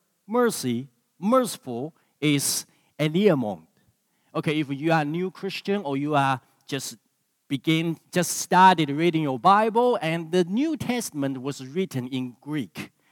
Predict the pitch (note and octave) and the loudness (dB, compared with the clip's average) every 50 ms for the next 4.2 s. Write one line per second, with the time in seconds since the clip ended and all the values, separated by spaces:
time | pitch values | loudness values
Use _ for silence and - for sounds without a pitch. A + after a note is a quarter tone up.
0 | _ _ _ _ _ _ _ _ _ _ - - C4+ C4+ C4 A#3+ A3+ A3 A3 B3 | _ _ _ _ _ _ _ _ _ _ 2 6 8 8 8 6 4 -4 -4 2
1 | C#4 D#4 E4 D#4+ C4+ - - F#3+ - - E3 D#3+ D#3 D3+ F#3 G#3 G3+ F#3+ D#3+ E3 | 4 4 4 4 2 -2 -6 -6 -2 0 0 0 2 2 0 0 -2 -2 -6 -4
2 | A3 C4+ C#4+ G#3+ - E3+ E3 E3 E3 E3 E3 D#3+ D#3+ C#3+ - - - - - - | -2 0 0 -2 -2 -4 -4 -2 0 0 0 -2 -2 -4 -6 -8 -10 -10 -6 -2
3 | G3 G3 G3 F3+ F3 D#3+ - D3 C#3+ C3+ - - - A3+ B3 B3 - - - C4 | 0 2 2 2 0 -2 -4 -6 -6 -6 -8 -6 -4 -2 -2 -2 -4 -4 -4 -4
4 | C4 C4 C4 C4 | -2 -2 -4 -6